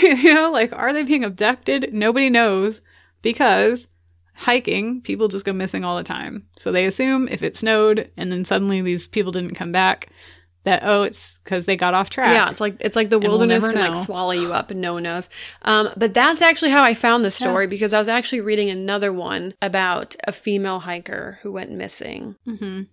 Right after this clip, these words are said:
Speaker 2: And I feel like that one deserves a lot more research than I had time for. So I ended up doing this story about James.
Speaker 1: Yeah.
Speaker 2: But in that research, there were several other stories of hikers and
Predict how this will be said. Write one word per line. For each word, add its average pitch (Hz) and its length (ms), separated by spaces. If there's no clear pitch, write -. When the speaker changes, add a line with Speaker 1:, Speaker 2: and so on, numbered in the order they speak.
Speaker 2:
And 202 120
I 196 60
feel 202 120
like 196 120
that 190 220
one 190 200
deserves 185 760
a 202 80
lot 185 200
more 190 220
research 180 920
than 196 180
I 190 80
had 180 220
time 185 320
for. - 320
So 196 240
I - 340
ended 196 160
up 185 140
doing 202 220
this 262 160
story 233 260
about 202 240
James. 208 580
Speaker 1:
Yeah. 196 240
Speaker 2:
But 226 240
in 233 200
that 220 180
research, 214 520
there 214 120
were 220 200
several 208 380
other 196 600
stories 208 480
of 190 200
hikers 208 560
and 185 260